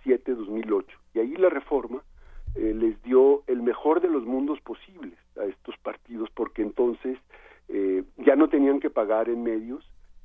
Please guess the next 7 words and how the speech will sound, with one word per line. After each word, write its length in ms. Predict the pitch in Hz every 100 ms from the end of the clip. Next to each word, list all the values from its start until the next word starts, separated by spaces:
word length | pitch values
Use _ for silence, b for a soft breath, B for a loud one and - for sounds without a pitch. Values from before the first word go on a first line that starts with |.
| -
tuvieron 460 | - 107 117 120 120
su, 380 | 123 110 101 - -
su 100 | 117
presupuesto 840 | 113 - 110 127 123 - 135 123 113
más 240 | 117 127
o 60 | 127
menos 240 | 123